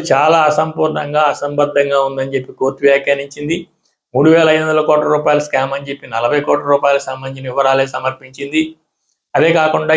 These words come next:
ఈ వివరాలకు సంబంధించిన కూడా ఫోరెన్సిక్ ల్యాబ్ నుంచి ఇంతవరకు రిపోర్టులు రాలేదు, ఆ రిపోర్టులు జతపరచలేదు. ఆ రిపోర్టులో పోనీ పలానా విషయం ఆ రిపోర్టులో ఉంది,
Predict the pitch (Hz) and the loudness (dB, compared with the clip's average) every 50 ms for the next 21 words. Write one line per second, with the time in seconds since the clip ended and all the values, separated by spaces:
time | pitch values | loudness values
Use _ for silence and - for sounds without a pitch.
0 | 151 143 131 143 160 165 160 165 170 170 165 160 160 151 147 156 156 156 156 151 | 0 0 -2 -2 -2 0 2 2 4 4 4 4 2 2 0 -2 -4 -4 -6 -10
1 | 151 156 151 151 156 151 147 147 - 143 147 151 151 151 147 147 143 - 143 139 | -10 -10 -6 -2 0 0 0 -2 0 0 0 0 0 -2 -4 -12 -12 -4 -2 0
2 | 139 135 135 143 143 143 143 135 131 131 131 135 - 120 113 113 113 - 143 147 | 2 0 0 -2 -10 -10 -10 -8 -2 0 0 0 0 -4 -8 -14 -6 0 2 2
3 | 147 147 139 139 143 135 143 143 143 151 151 175 175 170 170 - _ _ _ _ | 2 2 0 2 2 2 4 4 4 4 4 4 2 2 0 -6 _ _ _ _
4 | _ _ - 127 127 127 123 123 - - 151 151 147 147 - 127 120 - 139 139 | _ _ -2 0 2 2 2 2 2 2 0 2 2 0 2 2 2 2 2 2
5 | 156 151 - - 151 151 156 156 160 170 170 - _ _ _ _ _ - 139 170 | 2 0 2 2 2 2 4 4 2 2 0 -2 _ _ _ _ _ 0 0 2
6 | 180 185 185 185 180 185 185 185 - - 180 180 180 180 170 175 180 180 170 - | 4 2 2 2 2 2 0 0 2 2 4 4 4 4 2 2 0 0 -2 -2
7 | - 123 139 147 151 160 170 170 165 165 160 160 - 175 170 170 165 160 156 151 | 0 0 2 2 2 2 2 2 0 0 0 -2 -2 -4 -2 0 0 0 0 -2
8 | 151 156 160 160 160 160 160 156 156 151 147 147 151 156 160 160 | -2 0 0 0 0 0 2 2 4 4 2 0 0 2 2 2